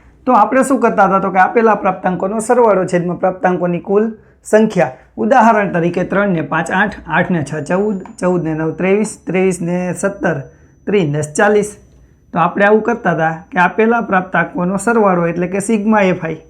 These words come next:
છેદમાં પ્રાપ્તાંકોની કુલ સંખ્યા. તો અહીં કેટલા હતા? તો કે ચાલીસ અને કુલ સંખ્યા કેટલી છે? તો કે એક, બે, ત્રણ, ચાર ને પાંચ. તો પાંચ અઠાને ચાલીસ.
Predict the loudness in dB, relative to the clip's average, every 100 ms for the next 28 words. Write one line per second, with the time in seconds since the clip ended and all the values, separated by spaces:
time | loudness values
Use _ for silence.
0 | _ -20 -20 _ _ _ -2 0 2 4
1 | 2 0 -8 _ _ _ -2 0 0 -2
2 | -2 -4 -4 -4 -4 -2 -2 0 -2 -2
3 | -8 -20 -20 -8 0 2 2 0 2 4
4 | 4 2 -2 -2 -4 0 2 4 4 2
5 | -8 -10 -6 -6 -2 0 0 -2 -2 -2
6 | -2 -4 -4 -2 -2 -4 -6 -18 _ _
7 | -18 -10 -4 0 0 -2 -2 -2 -4 -8
8 | -6 -4 -4 -4 -4 -4 -4 -4 -8 -20
9 | _ _ _ -2 0 0 -4 -18 _ _
10 | -12 -2 0 0 -2 -4 -2 -2 -2 0
11 | 0 0 -4